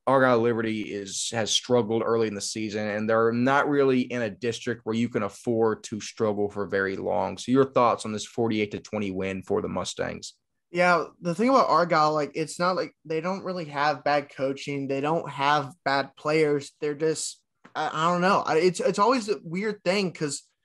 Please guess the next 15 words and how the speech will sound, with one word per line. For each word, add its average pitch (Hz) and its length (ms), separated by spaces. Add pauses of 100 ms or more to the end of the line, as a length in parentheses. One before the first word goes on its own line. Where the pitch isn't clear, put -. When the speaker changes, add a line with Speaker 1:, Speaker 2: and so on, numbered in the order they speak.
(240)
Speaker 2:
Argyle 185 340
was 165 120
a - 20
good 165 180
team 185 260
back 147 200
in 143 60
the 139 60
day, 147 120
but 143 140
now 143 280
they're 147 200
just 143 240
kind 160 160
of 131 200